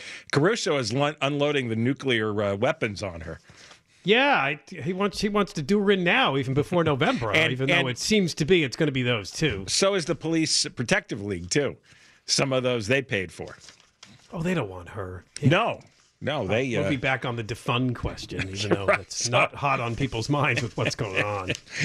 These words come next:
Speaker 1: If, if you sat through the commercials by the end of the show, there's no way you're voting for Karen Bass for
Speaker 2: <laughs>
Speaker 1: anything.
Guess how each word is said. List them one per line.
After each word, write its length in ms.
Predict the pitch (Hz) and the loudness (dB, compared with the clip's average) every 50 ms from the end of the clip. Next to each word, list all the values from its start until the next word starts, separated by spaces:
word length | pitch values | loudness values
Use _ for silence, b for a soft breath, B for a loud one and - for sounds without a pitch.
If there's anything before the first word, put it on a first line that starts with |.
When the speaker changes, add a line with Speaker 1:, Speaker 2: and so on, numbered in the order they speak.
| - - | 0 2
Speaker 1:
If, 180 | - - - - B B B 127 - | 2 2 2 0 B B B 0 0
if 120 | 226 226 | 0 0
you 140 | 233 208 175 | 0 -2 -2
sat 300 | - - 240 247 240 - | 2 2 2 2 2 0
through 120 | 302 262 | -4 -2
the 80 | 170 160 | 0 -2
commercials 540 | - 170 175 190 208 196 - 180 135 113 - | -2 2 2 2 2 2 0 -2 -2 -2 -4
by 240 | - - - 143 - - | -2 0 0 0 0 0
the 180 | - 220 180 - | 0 0 0 0
end 180 | - 254 208 - | 0 -4 -2 -2
of 100 | 190 190 | -4 -4
the 100 | 165 - | -4 -6
show, 320 | - - - 185 196 185 - | -6 -4 0 2 2 2 2
there's 200 | 170 175 170 123 143 | -2 -8 -10 -6 -2
no 180 | 180 190 170 - | -2 -2 -2 -2
way 160 | - - 190 | -2 0 0
you're 120 | 190 160 135 | 0 0 0
voting 280 | 117 139 131 131 131 107 | -2 -4 -4 -4 -6 -6
for 120 | - 131 | -6 -4
Karen 300 | 120 127 127 123 117 110 | -2 0 0 0 0 -2
Bass 340 | 107 131 123 117 - - - - | -2 -2 -2 -2 -2 -4 -6 -6
for 420 | - - 127 113 - - 156 190 | -4 -4 -4 -4 2 2 4 4
Speaker 2:
<laughs> 80 | 233 226 | 4 4
Speaker 1:
anything. 360 | 202 170 135 117 107 101 | 2 0 -2 -4 -6 -8